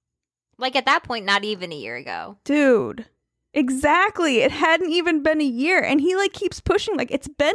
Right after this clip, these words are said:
Speaker 2: a year. Get <laughs> over
Speaker 1: Get
Speaker 2: it."
Speaker 1: over it. And you're like, "What the fuck?
Speaker 2: <laughs>
Speaker 1: Did that just happen?"
Speaker 2: I wonder if watching this as an adult, I would have known immediately, like, "Oh, yeah, he fucking did it." <laughs>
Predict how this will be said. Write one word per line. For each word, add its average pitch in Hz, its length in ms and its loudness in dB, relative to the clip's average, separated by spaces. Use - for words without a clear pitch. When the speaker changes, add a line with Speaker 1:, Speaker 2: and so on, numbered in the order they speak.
Speaker 2:
a 294 40 0
year. 277 360 2
Get 254 200 0
<laughs> - 0 -
over - 420 0
Speaker 1:
Get 320 180 2
Speaker 2:
it." 226 80 2
Speaker 1:
over 440 320 2
it. 185 320 -2
And 226 100 -14
you're 269 160 -4
like, 285 220 -2
"What 180 400 -6
the 240 180 -2
fuck? 220 180 -2
Speaker 2:
<laughs> 554 80 -4
Speaker 1:
Did 269 160 -14
that 302 280 2
just 277 280 -2
happen?" 254 380 -2
Speaker 2:
I 370 80 2
wonder 427 240 4
if - 60 -4
watching 302 380 2
this 294 160 0
as 269 140 0
an 254 100 0
adult, 214 500 -4
I 302 120 6
would 277 160 4
have 247 100 2
known 240 200 4
immediately, 226 600 2
like, 214 200 -2
"Oh, - 100 -4
yeah, - 120 -10
he - 140 -8
fucking - 320 -10
did - 160 -8
it." - 140 -6
<laughs> - 100 0